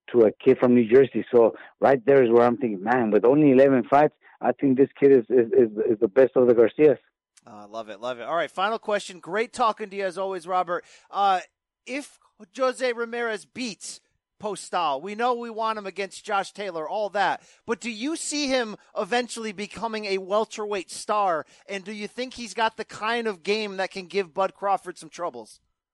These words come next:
Speaker 1: Look, uh, definitely don't like to look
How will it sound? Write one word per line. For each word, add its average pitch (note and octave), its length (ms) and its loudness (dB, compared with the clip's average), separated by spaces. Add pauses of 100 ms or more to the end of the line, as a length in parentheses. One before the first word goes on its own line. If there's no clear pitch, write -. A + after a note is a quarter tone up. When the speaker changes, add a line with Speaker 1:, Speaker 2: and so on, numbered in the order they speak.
(920)
Speaker 1:
Look, D3+ 420 4
uh, C#3 220 6 (340)
definitely D#3 420 4
don't D3 240 4
like D3+ 220 4
to C#3 80 -4
look C#3 240 4